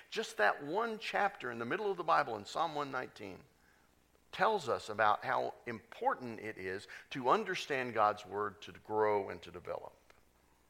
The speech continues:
Multiple verses tell us that. Think we devote ourselves to the apostles' teachings and also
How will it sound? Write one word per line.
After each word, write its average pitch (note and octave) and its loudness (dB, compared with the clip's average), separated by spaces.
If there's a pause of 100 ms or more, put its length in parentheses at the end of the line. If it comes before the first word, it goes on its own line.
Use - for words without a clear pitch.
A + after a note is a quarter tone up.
(200)
Multiple G#2+ 0
verses - -10
tell - -10
us - -18
that. - -16 (1080)
Think D#3 -2
we A#2 -6
devote A2+ 4
ourselves G#2+ 2
to G#2 -12
the F#2+ -8
apostles' G#2 -2
teachings G#2 -12
and F#2+ -8
also A#2 0